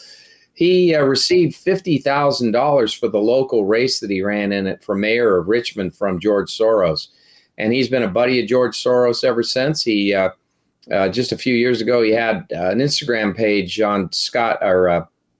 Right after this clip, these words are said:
Alex Soros's Instagram page shows a picture of, of Tim Kaine and Alex. And under it, Alex Soros writes, "I love this man."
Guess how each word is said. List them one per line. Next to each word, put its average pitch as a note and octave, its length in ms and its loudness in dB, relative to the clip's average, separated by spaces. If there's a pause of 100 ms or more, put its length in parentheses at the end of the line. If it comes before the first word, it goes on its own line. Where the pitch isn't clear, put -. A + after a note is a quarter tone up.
(600)
Alex C3 400 -2
Soros's A#2 580 0
Instagram G#2 520 -2
page F#2+ 280 0
shows G2+ 200 0
a F#2 60 -8
picture D3 420 0
of, F2 180 -4 (580)
of A2 320 -2
Tim D3 260 0
Kaine C3 320 -2
and C3 480 0
Alex. B2+ 640 -2 (380)
And B2 160 -2
under D3+ 260 0
it, B2 60 2
Alex B2+ 380 0
Soros D3 420 2
writes, A#2+ 340 0 (100)
"I C3 140 2
love C#3+ 380 2
this F#2+ 260 0
man." E2+ 340 -8